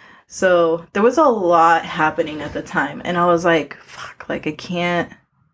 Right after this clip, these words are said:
be without a job. I need to work. I need to do something." And then I started seeing that they were hiring for our haunt. And I was like, "You know what?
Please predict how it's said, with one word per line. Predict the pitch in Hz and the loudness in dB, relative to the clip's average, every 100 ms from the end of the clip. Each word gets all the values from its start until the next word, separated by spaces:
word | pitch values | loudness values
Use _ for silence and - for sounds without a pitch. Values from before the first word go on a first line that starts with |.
| _ | _
be | 185 170 | 0 2
without | 160 151 139 | 2 0 -2
a | |
job. | 139 151 151 151 160 | 0 2 2 0 -4
I | 151 | -8
need | 156 160 160 - | -6 -6 -8 -8
to | 151 | -8
work. | 151 151 151 | -4 -2 -4
I | 151 | -6
need | 160 | -6
to | 151 | -6
do | 156 | -4
something." | 156 180 175 156 156 - - - - - | -4 -6 -6 -10 -10 -16 -20 -20 -18 -4
And | 190 | -2
then | 185 170 165 | 2 2 2
I | 165 170 | 2 0
started | - 175 165 | 0 0 -2
seeing | 160 156 156 160 - | -8 -10 -10 -10 -8
that | 170 165 170 - - | -6 -6 -8 -10 -4
they | 170 | -2
were | 165 | -2
hiring | 175 170 - 170 | -2 -4 -6 -8
for | - | -6
our | - 165 | -4 -4
haunt. | - 262 240 - _ _ - _ | 0 0 0 -4 _ _ -20 _
And | 196 | -4
I | 196 | -4
was | 190 | -2
like, | 196 190 - | -4 -6 -12
"You | 196 | -4
know | 202 | 0
what? | 294 359 | 0 -2